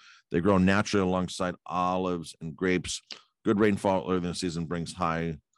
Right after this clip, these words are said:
volumes. It says they're available. I don't know if they're, they are available. Um, these are from California. Uh, three pounds, hundred and ten dollars for three pounds.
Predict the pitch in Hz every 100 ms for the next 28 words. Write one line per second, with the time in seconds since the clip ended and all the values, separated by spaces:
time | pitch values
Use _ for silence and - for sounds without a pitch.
0 | _ _ _ - 73 85 82 80 78 78
1 | 82 - - - 196 85 69 80 82 71
2 | 60 - 90 73 85 - 73 69 - _
3 | _ _ _ _ - 71 - 78 60 69
4 | 78 76 76 73 71 - 73 73 71 69
5 | 80 98 98 85 71 80 73 - 87 73
6 | 64 - _ _ _ - _ _ _ 76
7 | 80 69 - - 95 - 87 82 82 -
8 | - _ _ - 90 85 90 - 78 -
9 | 82 80 - 73 69 73 71 62 - 67
10 | - 71 - 67 57 50 -